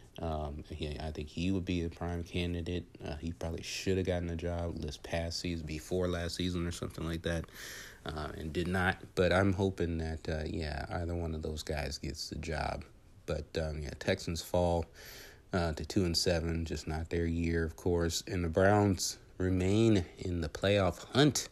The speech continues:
at six and three. How about that? Next, we have the Buccaneers at the Panthers. Got this one wrong.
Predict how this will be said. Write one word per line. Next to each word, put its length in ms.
at 160
six 460
and 260
three. 360
How 300
about 340
that? 260
Next, 380
we 220
have 560
the 80
Buccaneers 960
at 420
the 80
Panthers. 480
Got 200
this 200
one 240
wrong. 460